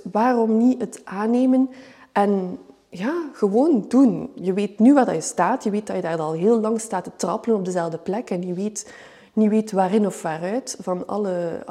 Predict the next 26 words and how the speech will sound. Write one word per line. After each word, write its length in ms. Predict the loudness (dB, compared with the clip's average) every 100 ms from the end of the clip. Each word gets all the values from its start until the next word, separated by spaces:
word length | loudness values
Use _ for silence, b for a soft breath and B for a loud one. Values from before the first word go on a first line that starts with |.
| -6
denkoefeningen 680 | -2 -2 -4 -8 -4 -2 -2
dat 120 | -4
je 80 | -6
al 100 | -6
gedaan 300 | -6 -6 -6
hebt. 280 | -8 -10 -14
Eh, 120 | -10
je 60 | -10
hebt 160 | -6
al 80 | -6
van 160 | -6 -6
alles 240 | -6 -8
geprobeerd 480 | -8 -6 -4 -6 -6
in 80 | -8
je 80 |
hoofd, 360 | -6 -6 -8 -12 B B B B B
maar 180 | -2 2
doe 120 | 6
het 140 | 6
nu 140 | 6 2
ook 120 | 2
een 60 | -2
keer 160 | -2
aan 120 | -2
de 60 | -4
buitenkant. 760 | -4 -4 -6 -8 -8 -8 -14